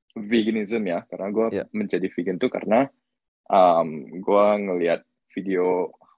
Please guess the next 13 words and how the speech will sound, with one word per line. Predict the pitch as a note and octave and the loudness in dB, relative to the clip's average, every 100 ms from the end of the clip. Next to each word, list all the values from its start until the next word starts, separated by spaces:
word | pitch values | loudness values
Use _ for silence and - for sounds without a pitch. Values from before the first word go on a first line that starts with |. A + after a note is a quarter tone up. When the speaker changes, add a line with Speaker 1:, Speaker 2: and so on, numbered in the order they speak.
| _ | _
Speaker 1:
nyembelih | - G#2 F#2 E2+ F#2 | -12 -8 -4 -4 -4
hewan | G#2 A2 A2+ G#2+ | -2 2 2 2
gitu-gitu | F#2+ F2 F2+ | -2 -4 -2
dan, | G2+ F#2+ | -2 -4
Speaker 2:
Hmm. | F2+ A#2+ | -6 -8
Speaker 1:
uh, | G2+ E2+ | -6 -8
I | F2 - | -4 -2
feel | F#2+ | 0
bad | E2+ F2 D#2 | 2 2 2
gitu, | E2+ D2 C2 - | -4 -4 -6 -2
dan | D#2+ D#2+ | -4 -2
gua | E2+ A2 | -2 0
mau, | F2+ F2 | 2 0